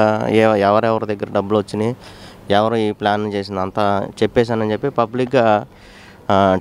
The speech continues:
టీవీలో చెప్పేశాడు. So, ఇప్పుడు కోర్టులు కానీ, ఆ, పోలీస్ డిపార్ట్‌మెంట్ కానీ, ఈడీ కానీ ఇంకెవరైనా చేయాల్సింది ఏంటంటే ఈ కేసును త్వరితగతిన, అసలు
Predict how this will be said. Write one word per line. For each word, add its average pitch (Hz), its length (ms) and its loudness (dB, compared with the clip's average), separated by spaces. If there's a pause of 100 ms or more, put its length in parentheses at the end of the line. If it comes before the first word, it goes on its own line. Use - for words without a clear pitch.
టీవీలో 135 260 6
చెప్పేశాడు. 113 560 0
So, 123 640 0
ఇప్పుడు 117 320 0 (920)
కోర్టులు 131 340 2
కానీ, 123 420 2 (200)
ఆ, 107 460 2
పోలీస్ 120 280 2
డిపార్ట్‌మెంట్ 113 540 -2
కానీ, 110 360 0
ఈడీ 113 360 0
కానీ 107 360 2
ఇంకెవరైనా 110 500 0 (100)
చేయాల్సింది 113 400 2
ఏంటంటే 101 440 0 (800)
ఈ 123 100 6
కేసును 147 360 2
త్వరితగతిన, 143 760 2 (340)
అసలు 117 580 2